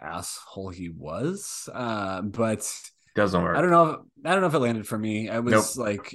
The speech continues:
Speaker 1: I was a little, I think more than anything, I was confused about, like, have we seen this guy before? Like, you know, the, the, all he needed to do was, like, if, if, if Big Daddy is a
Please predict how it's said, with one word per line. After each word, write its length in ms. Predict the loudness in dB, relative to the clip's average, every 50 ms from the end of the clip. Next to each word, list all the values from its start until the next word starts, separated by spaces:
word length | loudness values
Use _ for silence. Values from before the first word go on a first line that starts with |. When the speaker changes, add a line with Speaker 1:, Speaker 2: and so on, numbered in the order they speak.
| -6 -2 2
Speaker 1:
I 60 | 4 6
was 140 | 6 8
a 80 | 8 6
little, 240 | 6 4 4 0 0
I 120 | 0 0
think 280 | 0 0 -2 -2 -2 -4 -4
more 220 | -2 2 2 2
than 100 | 4 2
anything, 200 | 2 0 -2 -2
I 60 | -4
was 100 | -6 -8
confused 340 | -10 -10 -6 -4 -4 -4 -4
about, 120 | -4 -6
like, 140 | -6 -6 -4
have 100 | -2 -2
we 100 | -2 -2
seen 180 | -2 -2 -2 -2
this 140 | -2 -4 -4
guy 220 | -4 -4 -4 -4 -4 -4 -6 -6 _ _ -18 -16
before? 380 | -10 -6 -4 -4 -2 -2 -2
Like, 300 | -2 -4 -6 -6 -10 -14 -20 -20 _ -20 -20 -20 -20 -20 -20 -20 _ _ _ _ -8
you 120 | -4 -2 -2
know, 400 | 0 0 0 -2 -2 -4 -8 -12 -20 _ _ _ _ _ -6
the, 240 | -4 -2 -2 -2 -2
the, 180 | -2 -2 -2
all 120 | 2 2 4
he 120 | 4 6
needed 260 | 4 4 2 2 0
to 60 | 0 2
do 140 | 2 2
was, 200 | 2 2 0 0
like, 300 | -2 -4 -4 -6 -8 -10 -8
if, 400 | -6 -6 -2 0 0 0 0 -2
if, 480 | -4 -4 -4 -4 -4 -6 -10 -16 -18 _ _ _ _ _ _ _ -6
if 140 | -6 -2
Big 220 | 0 0 0 2 4
Daddy 560 | 6 6 6 6 6 4 4 4 0 -2 -4
is 300 | -6 -6 -6 -6 -8 -8
a 480 | -8 -6 -4 -4 -4 -4 -4 -6 -10